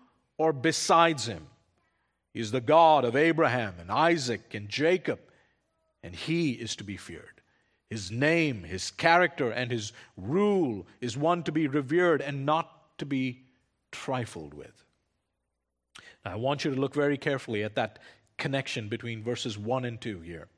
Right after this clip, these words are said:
Notice that the Gentiles or peoples are told to rejoice and joyfully sing precisely because Yahweh is sovereign. The Lord is sovereign. He is a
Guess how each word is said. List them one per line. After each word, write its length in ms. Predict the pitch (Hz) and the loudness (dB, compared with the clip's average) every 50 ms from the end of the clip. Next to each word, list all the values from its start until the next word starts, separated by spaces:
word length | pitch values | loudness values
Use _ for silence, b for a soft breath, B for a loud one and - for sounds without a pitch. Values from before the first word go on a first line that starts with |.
| _ b b b b b b b b b b b | _ b b b b b b b b b b b
Notice 320 | 127 156 175 180 185 165 - | 0 2 4 4 2 2 2
that 140 | 156 139 | 0 0
the 80 | 127 143 | -2 -2
Gentiles 680 | 131 139 160 170 175 156 185 165 151 160 156 143 - - B B B B B B B | 0 2 2 2 2 2 4 4 6 4 4 0 -2 -8 B B B B B B B
or 180 | 156 151 147 | 0 0 0
peoples 540 | 131 - - - 202 185 - 156 139 143 147 | 0 0 0 0 0 0 2 2 0 2 2
are 160 | 190 170 147 | 2 0 0
told 340 | 143 - 165 165 165 165 147 | 0 2 2 2 2 2 0
to 80 | - 143 | -2 -2
rejoice 840 | 131 139 135 113 107 151 175 185 165 143 131 139 - - - - - B B B B | -2 -2 -4 -4 -2 0 2 4 4 4 2 0 -2 -2 -4 -6 -8 B B B B
and 280 | B 190 156 147 135 117 | B -4 -4 -4 -4 -4
joyfully 560 | 104 156 170 180 202 196 - - 190 170 165 | -2 2 4 4 4 4 2 2 0 0 0
sing 320 | - - - 190 170 160 | 0 -2 -2 -2 -2 -2
precisely 1120 | - - - 170 156 - - - - - - 233 262 247 208 - - - 143 135 135 123 B B B B B | -6 -6 -4 -2 -2 0 0 -2 -2 0 2 4 4 2 2 0 -2 -2 0 -2 -2 -2 B B B B B
because 640 | 123 156 151 - - 165 156 151 143 143 131 120 - B B B B | -4 -4 -4 -2 2 2 4 6 4 4 2 -2 -6 B B B B
Yahweh 680 | B 98 113 135 127 120 101 90 90 98 101 98 95 95 - b b b b _ _ - | B -4 -2 0 0 0 0 -2 -6 -10 -10 -8 -10 -12 -14 b b b b _ _ -10
is 120 | 117 92 | -8 -6
sovereign. 640 | - - - - 135 92 80 80 - - - 85 90 | -6 -6 -4 -4 -4 -4 -6 -8 -12 -16 -20 -14 -8
The 100 | 104 110 | -6 -4
Lord 240 | 110 110 110 110 107 | -2 -2 -2 -2 -2
is 80 | 107 | -4
sovereign. 400 | - - 123 92 92 90 95 98 | -6 -6 -6 -6 -8 -10 -12 -12
He 180 | 104 113 127 123 | -8 -4 -4 -2
is 160 | 123 104 107 | -2 -4 -6
a 100 | 113 107 | -8 -10